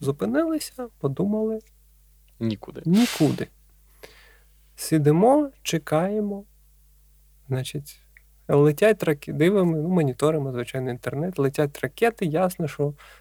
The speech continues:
Speaker 1: ракети поки що не, не потрапляють в будинки, потрапляють в основному у військові об'єкти. Окей, у нас нема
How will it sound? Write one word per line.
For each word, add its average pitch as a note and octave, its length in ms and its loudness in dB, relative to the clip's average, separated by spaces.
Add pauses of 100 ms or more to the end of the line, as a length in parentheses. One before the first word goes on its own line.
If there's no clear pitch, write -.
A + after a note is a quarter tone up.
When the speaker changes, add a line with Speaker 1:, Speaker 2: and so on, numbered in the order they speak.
(140)
Speaker 1:
ракети E3+ 400 -2
поки D3 320 -6
що C#3+ 140 -2
не, C3+ 140 0 (200)
не B2+ 920 -4 (340)
потрапляють C3+ 960 -4 (680)
в C3 140 -2
будинки, E3 580 2 (840)
потрапляють E3 640 -2
в D3 40 -8
основному D3+ 580 -2
у C#3+ 60 -4
військові C#3+ 420 -6
об'єкти. C3+ 580 -8
Окей, G3+ 500 -2 (300)
у C#3+ 60 -6
нас F3 280 0
нема B2+ 420 0